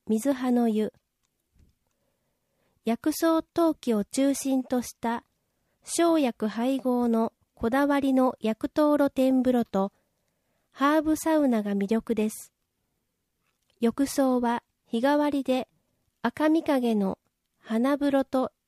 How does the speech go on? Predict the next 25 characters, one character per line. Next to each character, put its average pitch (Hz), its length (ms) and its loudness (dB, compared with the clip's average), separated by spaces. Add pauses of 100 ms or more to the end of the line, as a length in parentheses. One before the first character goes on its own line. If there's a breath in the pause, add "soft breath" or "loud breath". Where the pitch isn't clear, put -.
岩 254 280 0
風 269 120 0
呂 262 160 4
が 254 200 0 (240)
楽 214 260 2
し - 160 -4
め 208 160 2
ま 202 160 0
す。 - 200 -16 (2750)
天 330 260 2
川 196 420 -4 (220)
大 277 300 0
弁 294 300 2
財 277 260 0
天 262 260 0
社。 - 300 -8 (1400)
日 254 160 0
本 320 260 2
三 294 380 -2
大 294 300 0
弁 277 340 2
財 294 260 0
天 208 320 -2
の 196 100 0
筆 196 200 -8